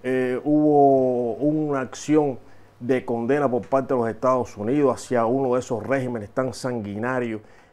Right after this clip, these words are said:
dictatoriales, eh, tan violadores de los derechos humanos? Nunca, como en tantos otros sitios.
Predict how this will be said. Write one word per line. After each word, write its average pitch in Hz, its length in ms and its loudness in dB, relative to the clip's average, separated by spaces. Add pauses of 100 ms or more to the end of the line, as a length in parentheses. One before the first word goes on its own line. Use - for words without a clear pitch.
dictatoriales, 117 1200 -2 (460)
eh, 107 400 -8 (120)
tan 139 1200 0
violadores 139 1080 4
de 120 200 -2
los 110 160 -4
derechos 107 420 -8
humanos? 101 420 -8
Nunca, 120 720 -4
como 104 260 -2
en 95 100 -10
tantos 127 380 -2
otros 113 260 -4
sitios. 101 260 -10